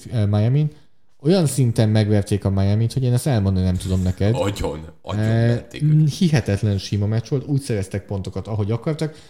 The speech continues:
Speaker 1: A végén Blaine Gabbert is nagyon jó volt. Tehát ez a para, hogy bejött Gabbert,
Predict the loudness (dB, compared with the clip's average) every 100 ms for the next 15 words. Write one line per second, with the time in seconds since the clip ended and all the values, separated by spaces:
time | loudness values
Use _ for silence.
0 | -20 -6 2 4 4 4 4 4 4 2
1 | 2 2 2 -2 4 6 8 8 6 6
2 | 4 2 2 4 4 2 2 2 2 0
3 | 0 0 2 2 0 -4